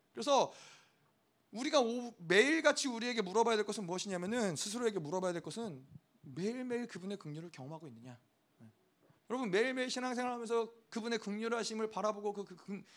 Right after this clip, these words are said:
그분의 긍휼하심을 의지하면서 신앙생활하고 계세요? 내가 오늘 하나님께 나아갈, 오늘 기도하면서 나아갈 때도, "아, 하나님이 나를 긍휼히 여기시지."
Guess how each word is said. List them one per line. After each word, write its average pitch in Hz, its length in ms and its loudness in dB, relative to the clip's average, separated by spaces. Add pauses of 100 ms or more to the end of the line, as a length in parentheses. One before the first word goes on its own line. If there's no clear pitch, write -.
(160)
그분의 220 260 0
긍휼하심을 220 760 -2
의지하면서 214 720 -2
신앙생활하고 202 440 -8
계세요? 180 340 -14 (800)
내가 214 200 0
오늘 220 240 2
하나님께 240 340 2
나아갈, 196 360 4
오늘 202 200 0
기도하면서 214 460 0
나아갈 190 340 4
때도, 202 360 0 (220)
"아, 175 80 2
하나님이 240 340 -2
나를 196 180 0
긍휼히 220 440 -4
여기시지." 175 580 -4